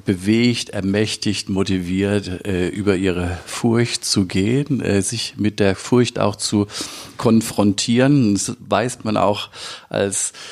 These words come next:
Achtsamkeitstrainer, dass das, äh, Schlechteste, was man, äh, bei Angst und Furcht machen kann, <laughs> äh, das Wegrennen ist. Und das Schlechteste ist auch, das aus der Haut zu fahren. Aber das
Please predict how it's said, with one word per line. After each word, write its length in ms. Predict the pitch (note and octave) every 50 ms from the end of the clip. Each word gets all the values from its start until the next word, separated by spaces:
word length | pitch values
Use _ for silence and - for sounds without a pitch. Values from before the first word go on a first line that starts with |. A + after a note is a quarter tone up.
| - - - - - - _
Achtsamkeitstrainer, 1400 | - A2+ - - - - B2+ A#2+ A2+ - - A2+ G#2+ G#2+ - - - - - - A2 G#2+ A2 G#2+ G#2 G#2 G#2
dass 300 | G#2 G#2+ G2+ - - -
das, 300 | G#2+ G#2 G2+ - - - _ _ _ _ _ - - - _ _
äh, 200 | - G#2 G2+ G2+
Schlechteste, 680 | - - - A#2 B2 B2 - - A#2 - - - G#2 G2+
was 180 | G#2+ - -
man, 220 | A2 G#2+ G#2+ G#2 G2+
äh, 160 | - A2+ G2
bei 180 | G2+ G2+ G#2 F#2
Angst 400 | - G2+ G#2 A#2 A#2 A2+ - -
und 120 | A2 G#2
Furcht 340 | - - A2+ A2+ A2+ G#2+ -
machen 300 | A2 A2 G2+ - G#2+ G2+
kann, 320 | - - - G2+ G2 G2+
<laughs> 0 |
äh, 340 | G2 - A#2+ A2 G#2 G2 G2+
das 260 | - G2 F#2+ - G2
Wegrennen 580 | F#2 A#2 A2+ - - - G#2+ G2 - G#2 F2+ F2
ist. 580 | F#2 F#2+ G2+ G2+ - - - - - - - -
Und 120 | - F#2+ F#2
das 120 | F#2+ -
Schlechteste 440 | - G#2 G#2 G#2 - - G#2+ - A2
ist 240 | G2 - A2 - A2
auch, 180 | F2 F#2 G2+
das 260 | - - G2+ G2 F#2 -
aus 220 | - G2 G2+ -
der 220 | - G2+ E2 -
Haut 240 | - F#2 A2 C3 -
zu 120 | - - A2
fahren. 540 | - - G#2 G2 F#2+ F#2+ F#2+ F#2+ G2 G2 G2 - - - - - - -
Aber 180 | - G2 E2+ G2
das 220 | F#2+ F#2 F#2 -